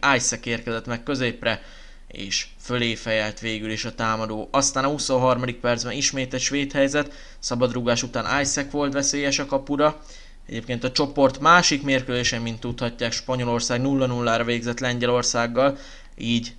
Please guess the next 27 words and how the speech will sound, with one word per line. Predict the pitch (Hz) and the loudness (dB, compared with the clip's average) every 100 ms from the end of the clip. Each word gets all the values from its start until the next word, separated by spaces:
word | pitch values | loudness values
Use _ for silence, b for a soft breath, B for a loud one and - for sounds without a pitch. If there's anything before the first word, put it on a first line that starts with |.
| - | -6
a | |
mérkőzést | 120 135 131 131 120 120 - | 0 2 2 0 0 0 0
követően | 127 120 117 120 | 2 2 2 0
jelenállás | 123 139 135 123 120 | 2 4 4 2 2
szerint | - 123 120 | 0 -2 -4
két | - 147 143 - | 0 0 0 -6
meccs | - 127 127 - - | -4 -2 -2 -6 -4
után | 127 - 127 123 | -6 0 2 2
az | 117 | -2
E | - 135 127 | 2 2 2
csoportban | 135 127 123 113 120 - | -2 -2 -2 0 -4 -2
úgy | 139 135 - | 0 0 2
állunk, | 127 135 131 127 120 - | 4 6 6 2 -4 -6
hölgyeim | 117 117 117 | -4 -2 -2
és | 117 - | -4 -2
uraim, | 139 131 127 123 B B B | 2 2 2 -2 B B B
hogy | - 123 | 2 2
négy | 131 143 131 | 4 4 4
ponttal | - 127 120 123 | 2 0 4 2
bizony | 120 120 120 | 4 0 0
az | 120 | 0
élen | 123 120 120 | 2 2 2
spanyol | 120 - 143 135 123 | 2 2 2 4 4
válogatott | 120 120 117 113 110 113 110 | 6 6 6 4 2 0 -4
második | 120 120 117 120 117 | 2 2 4 0 -2
helyen | 117 | -2
érkezik | 113 113 110 117 117 | -2 -4 -4 -4 -4